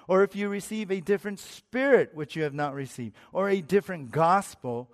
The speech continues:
which you have not accepted, you may well put up with it." So what's, what Paul's, what is Paul saying here? Well, Paul's deep concern was that the Corinthian believers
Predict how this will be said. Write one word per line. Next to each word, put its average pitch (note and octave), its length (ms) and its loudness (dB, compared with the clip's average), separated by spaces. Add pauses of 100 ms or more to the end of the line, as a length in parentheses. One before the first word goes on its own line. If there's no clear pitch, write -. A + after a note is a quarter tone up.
(120)
which C#3+ 240 -8
you D3+ 120 -2
have C#3+ 160 0
not D3 260 0
accepted, B2+ 720 -6 (180)
you D#3+ 340 -6
may C#3 300 -4
well B2+ 260 -2
put B2 380 -8
up A2 320 -10 (240)
with G#2+ 180 -12 (380)
it." - 340 -18 (400)
So G#3 140 -4
what's, A#3 180 -2 (220)
what G#3 260 -6
Paul's, D#3+ 380 0
what E3 200 -2
is E3+ 100 -16
Paul D3+ 180 -2
saying D3 300 -6
here? C3 120 -6
Well, E3 140 -4
Paul's A3 320 -6
deep G3+ 460 -10
concern F3 760 -4
was C3 180 -6
that D3+ 160 -6
the D3 100 -6
Corinthian F3+ 420 -12
believers D3+ 460 -8